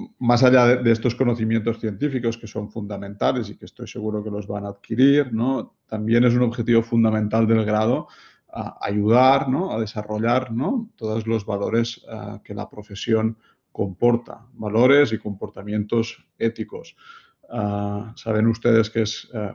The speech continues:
fundamental que el paciente, eh, tenga confianza con el médico y para eso no es, eh, suficiente que el médico tenga muchos conocimientos, sino que es necesario, ¿no? que el, el médico,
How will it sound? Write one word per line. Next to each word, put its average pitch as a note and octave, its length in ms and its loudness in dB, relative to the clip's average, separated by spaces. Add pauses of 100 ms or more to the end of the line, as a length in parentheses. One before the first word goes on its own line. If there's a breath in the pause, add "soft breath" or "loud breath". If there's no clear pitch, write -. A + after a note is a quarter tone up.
fundamental G2+ 600 -2
que A#2 80 -4
el G#2 100 -4
paciente, A2 680 -2
eh, G2+ 340 -6
tenga A2 260 0
confianza G#2+ 540 0
con G2+ 160 -4
el G2 100 -6
médico C#3 600 4 (440 loud breath)
y A#2 100 0
para G#2 240 -4
eso A2+ 260 0
no G#2+ 540 2
es, G#2+ 320 -4
eh, G#2 200 -6
suficiente G#2+ 760 -4
que G2+ 400 -8
el G2+ 160 -12
médico G#2 440 2
tenga G#2 240 0
muchos G#2 300 -6
conocimientos, A2+ 840 0
sino G#2 280 -10
que G#2 180 -4
es - 180 -10 (460 soft breath)
necesario, G#2+ 760 2
¿no? E3 340 -2
que G#2+ 540 -2
el, G2 260 -8
el G2+ 180 -12
médico, A2 600 0